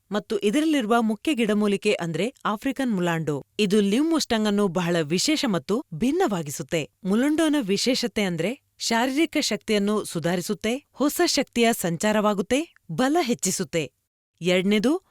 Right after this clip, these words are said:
ಮಾನಸಿಕ ಸ್ಥಿತಿಯನ್ನು ಸುಧಾರಿಸಲು ಸಹಾಯ ಮಾಡುತ್ತೆ.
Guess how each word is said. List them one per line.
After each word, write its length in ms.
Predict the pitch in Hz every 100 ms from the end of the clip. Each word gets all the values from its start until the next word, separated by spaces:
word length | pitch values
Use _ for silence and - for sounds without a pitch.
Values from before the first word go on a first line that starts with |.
| _ _ _ -
ಮಾನಸಿಕ 540 | 185 196 277 - 320 330
ಸ್ಥಿತಿಯನ್ನು 520 | - 233 214 226 220
ಸುಧಾರಿಸಲು 720 | - 156 185 202 214 190 247
ಸಹಾಯ 360 | - 190 202 254
ಮಾಡುತ್ತೆ. 560 | 240 196 - 151 185